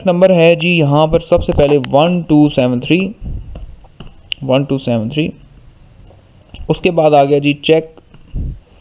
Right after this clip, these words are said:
number one two, अभी ये वाला check कौन सा होगा जी? Check number इसमें आ गया जी आपके पास वन टू, वन टू, वन टू एट टू, ये वाला check one two eight two,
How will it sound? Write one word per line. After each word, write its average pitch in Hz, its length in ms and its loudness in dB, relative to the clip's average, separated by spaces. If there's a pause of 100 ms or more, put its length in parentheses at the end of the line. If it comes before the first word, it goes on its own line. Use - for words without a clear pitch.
(460)
number 139 400 2
one 143 600 -4
two, 135 560 -4 (840)
अभी 123 300 -2 (320)
ये 143 100 2
वाला 139 260 0
check 131 220 -4
कौन 131 180 -2
सा 135 100 -2
होगा 120 180 0
जी? 131 100 -2
Check - 340 0
number 131 360 2
इसमें 151 320 0
आ 131 180 2
गया 127 140 2
जी 127 140 2
आपके 120 280 2
पास 123 360 -2
वन 139 360 0
टू, 131 160 -2 (520)
वन 123 260 0
टू, 120 380 -4 (640)
वन 160 420 0 (120)
टू 139 200 2 (100)
एट 147 340 2
टू, 180 160 0 (300)
ये 127 80 4
वाला 135 180 4
check 180 300 -2
one 135 200 0
two 180 220 0 (400)
eight 139 320 0
two, 196 160 0